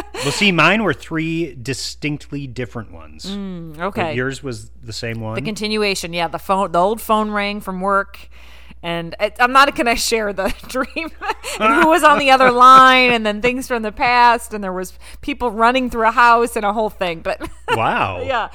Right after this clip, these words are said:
Speaker 2: And even Sandra Oh from Grey's Anatomy was in the dream, which is
Speaker 1: What?
Speaker 2: really random. I don't have no idea.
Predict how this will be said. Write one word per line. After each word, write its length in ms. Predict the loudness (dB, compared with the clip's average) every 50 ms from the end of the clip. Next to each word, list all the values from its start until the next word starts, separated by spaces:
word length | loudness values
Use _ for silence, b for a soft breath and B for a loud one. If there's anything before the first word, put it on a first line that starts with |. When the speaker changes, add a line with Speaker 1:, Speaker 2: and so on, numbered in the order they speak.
| B B B -10
Speaker 2:
And 140 | -10 -8 -6
even 220 | -4 -4 -4 -4 -2
Sandra 420 | -2 0 0 0 0 0 2 2 4
Oh 180 | 4 2 2
from 180 | -2 -4 -8 -8
Grey's 220 | -6 -6 -6 -4
Anatomy 420 | -4 -4 -2 -2 -2 -2 -2 -4 -6
was 180 | -6 -8 -8
in 280 | -10 -12 -14 -14 -14 -12
the 60 | -12 -10
dream, 380 | -8 -8 -8 -8 -10 -10 -8 -8
which 160 | -6 -4 -4
is 120 | -4 -2
Speaker 1:
What? 120 | -2 -2 2
Speaker 2:
really 300 | 2 2 2 2 0 -2
random. 680 | -2 -4 -2 0 0 0 0 -2 -2 -4 -6 -10 -8 0
I 140 | 2 4 6
don't 100 | 8 8
have 140 | 6 6 4
no 320 | 2 2 4 4 6 6
idea. 520 | 6 4 2 0 -4 -6 -6 -6 -6 -6